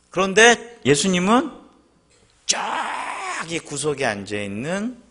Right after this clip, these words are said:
저 여인을 보셨습니다. 그리고 그냥 보시기만 한 게 아닙니다. 설교하면서 이렇게 쳐다보기만 한 게 아니고 그 회당에서 말씀하시면서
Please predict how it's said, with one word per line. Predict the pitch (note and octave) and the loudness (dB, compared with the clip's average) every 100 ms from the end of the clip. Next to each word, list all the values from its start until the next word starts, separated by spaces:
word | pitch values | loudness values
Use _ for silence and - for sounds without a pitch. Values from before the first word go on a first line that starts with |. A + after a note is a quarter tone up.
| _ _ _ - | _ _ _ -12
저 | - D3 D3 | 4 6 8
여인을 | A#2 A#2+ B2 B2 E3 G#3 A3+ - - _ _ _ _ - | 8 6 4 2 0 0 -4 -10 -20 _ _ _ _ -20
보셨습니다. | - A2 A2+ - F#2+ E2+ E2+ - - _ _ _ _ _ _ _ _ _ _ _ _ - | -10 -8 -6 -6 -8 -12 -18 -20 -20 _ _ _ _ _ _ _ _ _ _ _ _ -8
그리고 | - D3+ C#3 G3 C4 - - _ _ _ _ _ _ _ _ _ _ _ | 0 2 4 0 0 -8 -20 _ _ _ _ _ _ _ _ _ _ _
그냥 | - G#3+ G#3+ | 4 4 6
보시기만 | G3 G#3 G#3 A3 G#3+ G#3 | 6 6 6 4 2 2
한 | G#3 | 2
게 | F#3+ | 4
아닙니다. | C#3 C#3+ C3 B2+ G#2+ - - | 4 0 -2 -2 -2 -8 -20
설교하면서 | - G3+ G#3 G#3 F#3 F3 D3+ | -4 -2 2 2 2 -2 -2
이렇게 | B2 B2 C#3+ | -2 -2 -6
쳐다보기만 | B2+ - F#3+ E3 D#3 D#3 D3+ | -8 -6 -4 -4 -6 -6 -4
한 | C#3+ C#3+ | -6 -6
게 | C#3 | -6
아니고 | G2 F#2+ A#2 E3+ D#3 - - - - _ | -6 -8 -8 -8 -8 -12 -20 -20 -20 _
그 | - E3+ | -4 0
회당에서 | A3+ A3+ G#3 G3 | 2 2 0 -4
말씀하시면서 | D3+ A#2 A#2+ D#3 D3+ C#3 D3 A#2 G#2 C#3+ F3 A#2 | 2 2 2 -4 -4 -6 -6 -8 -6 -6 -6 -8